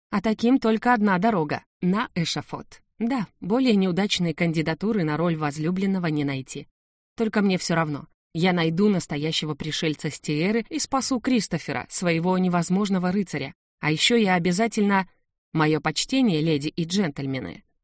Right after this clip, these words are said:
оборвал крутившиеся в голове и давно надоевшие мысли незнакомый голос. «Вставать не обязательно». В аудиторию стремительно вошел мужчина.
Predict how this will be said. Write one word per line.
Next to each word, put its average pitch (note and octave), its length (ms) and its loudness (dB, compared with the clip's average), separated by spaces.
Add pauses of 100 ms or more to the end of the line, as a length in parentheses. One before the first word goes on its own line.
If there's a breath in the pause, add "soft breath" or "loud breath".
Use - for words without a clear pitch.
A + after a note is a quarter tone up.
(100)
оборвал A3 440 4
крутившиеся F3+ 720 0
в D#3 80 -6
голове E3+ 420 0
и A#3 40 0
давно D#3+ 340 0
надоевшие D#3 600 0
мысли G3 340 -2
незнакомый D3+ 640 0
голос. D3 460 -6 (380)
«Вставать D#3+ 640 -2
не D#3+ 160 0
обязательно». D#3 680 -6 (480)
В F3+ 100 -2
аудиторию G#3 520 2
стремительно E3+ 600 -2
вошел D#3 280 -4
мужчина. D#3 540 -4